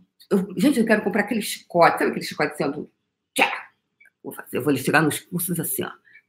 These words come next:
com o meu chicote. <laughs> Eu posso ter mais essa energia, né? Porque todo mundo já sabe que vem, né? Que eu não sou zen. Eu não sou zen.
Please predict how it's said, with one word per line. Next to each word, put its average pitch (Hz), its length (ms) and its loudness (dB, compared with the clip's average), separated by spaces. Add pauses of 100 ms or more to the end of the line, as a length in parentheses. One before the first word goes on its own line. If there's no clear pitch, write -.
(100)
com 143 60 -8
o 135 100 -8
meu 180 240 2
chicote. - 720 -8 (540)
<laughs> 226 640 6
Eu 185 100 2
posso 180 240 4
ter 175 60 2
mais 165 180 6
essa 165 200 2
energia, 160 420 2
né? 135 100 0 (180)
Porque - 180 0
todo 226 140 4
mundo 226 180 10
já 196 120 6
sabe 165 280 2
que 151 120 -4
vem, 127 140 -2 (160)
né? 165 140 2 (260)
Que 190 300 4 (100)
eu 202 100 10
não 190 140 10
sou 185 220 4
zen. 107 280 0 (640)
Eu 165 140 0
não 156 200 2
sou 151 240 0
zen. - 240 -4